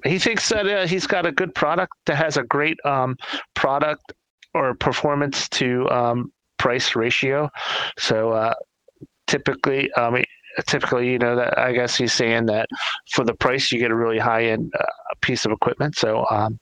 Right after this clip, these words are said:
that's good to, good to, good to hear from him.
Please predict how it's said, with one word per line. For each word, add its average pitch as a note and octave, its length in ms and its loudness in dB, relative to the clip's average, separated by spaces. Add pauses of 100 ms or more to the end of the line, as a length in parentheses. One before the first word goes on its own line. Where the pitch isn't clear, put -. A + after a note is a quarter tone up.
(140)
that's A#2+ 180 0
good A2+ 240 0
to, A#2+ 260 2 (100)
good A#2 180 0
to, G#2+ 380 0
good G#2+ 160 0
to - 60 0
hear A2 180 2
from A2+ 180 0
him. D3+ 140 0